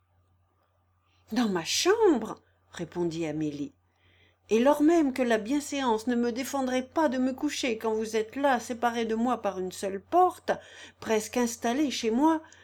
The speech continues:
pensez-vous que je puisse goûter un repos bien paisible avec ces cris affreux et cette épouvantable agonie à mes oreilles ? » Albert haussa les épaules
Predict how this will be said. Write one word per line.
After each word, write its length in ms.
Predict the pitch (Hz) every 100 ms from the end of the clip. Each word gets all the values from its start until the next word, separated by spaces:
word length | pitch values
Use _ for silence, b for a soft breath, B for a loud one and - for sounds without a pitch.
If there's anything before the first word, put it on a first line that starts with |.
| B -
pensez-vous 500 | 294 311 302 359 277
que 60 |
je 100 | 294
puisse 280 | 269 294 247
goûter 360 | 240 302 330 302
un 100 | 269
repos 320 | 277 269 269
bien 280 | 220 285 262
paisible 640 | 294 269 330 330 302 262 B B
avec 260 | 262 269 262
ces 200 | 285 240
cris 320 | - 285 262
affreux 560 | 262 262 - 320 320 247
et 80 |
cette 280 | 240 262 254
épouvantable 760 | 240 - 285 247 240 262 220 226
agonie 420 | 220 240 277 262
à 60 |
mes 200 | 233 226
oreilles ? » 520 | 233 254 320 285 220 - _ _ _ _ _ _ _ _ _ _ _ _ _ -
Albert 400 | 240 233 311 220
haussa 260 | 214 262
les 200 | 214 185
épaules 540 | 165 160 233 247 247